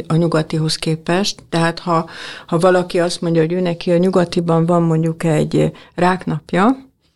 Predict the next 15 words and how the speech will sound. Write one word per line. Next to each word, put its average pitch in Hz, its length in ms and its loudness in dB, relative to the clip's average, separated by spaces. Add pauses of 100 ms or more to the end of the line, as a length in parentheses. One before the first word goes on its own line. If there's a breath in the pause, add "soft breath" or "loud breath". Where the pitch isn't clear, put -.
(360)
akkor 180 420 0
ő 185 80 4
neki 175 240 -2
nagy 190 260 4
valószínűséggel 160 1120 -2 (260 loud breath)
az 165 160 -2
ikrek - 420 0
csillagkébe 160 640 -2
fog 160 220 -2
kerülni 165 400 0
a 160 80 2
napja 170 460 0
a 185 180 -4
védikus 175 500 0
időszámításban. - 1080 -6